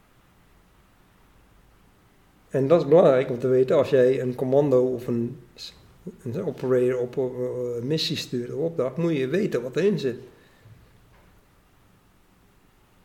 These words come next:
De, hier is, hier is het op gebaseerd. Dat is, dat is het enige, denk ik,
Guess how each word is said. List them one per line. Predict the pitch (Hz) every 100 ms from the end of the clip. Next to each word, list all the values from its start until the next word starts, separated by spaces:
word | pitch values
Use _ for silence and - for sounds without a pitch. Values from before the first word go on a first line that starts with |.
| _ _ _ _ -
De, | 123 123 123
hier | 117 233
is, | 139 113 113 -
hier | - 143 165
is | 113
het | 123
op | 117 -
gebaseerd. | 113 110 107 147 135 - - _ _ _ _ _ _ _ _ _ -
Dat | 127
is, | 131 - -
dat | 135 131
is |
het | -
enige, | 165 175 196 165
denk | 175 180
ik, | 160